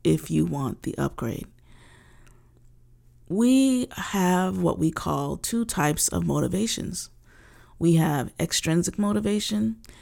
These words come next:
and extrinsic motivation is something where psychologically a person is really influenced by maybe teachers, parents, outward experiences that really pump them up. And those experiences are great.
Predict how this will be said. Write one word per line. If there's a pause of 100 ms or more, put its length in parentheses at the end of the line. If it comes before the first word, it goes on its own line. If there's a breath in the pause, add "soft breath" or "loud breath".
(220 loud breath)
and
extrinsic
motivation
is
something
where (560 soft breath)
psychologically
a
person
is (340 soft breath)
really
influenced
by
maybe
teachers,
parents, (560 loud breath)
outward
experiences
that
really
pump
them
up.
And
those
experiences
are
great.